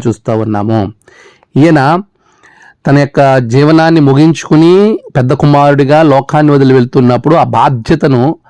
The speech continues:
అప్పగించాల్సిన పరిస్థితి ధర్మశాస్త్ర ప్రకారంగా ఉంటూ ఉండగా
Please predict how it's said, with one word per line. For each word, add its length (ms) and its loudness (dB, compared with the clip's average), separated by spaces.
అప్పగించాల్సిన 920 0
పరిస్థితి 560 -2
ధర్మశాస్త్ర 760 -4
ప్రకారంగా 640 -2
ఉంటూ 300 -2
ఉండగా 480 0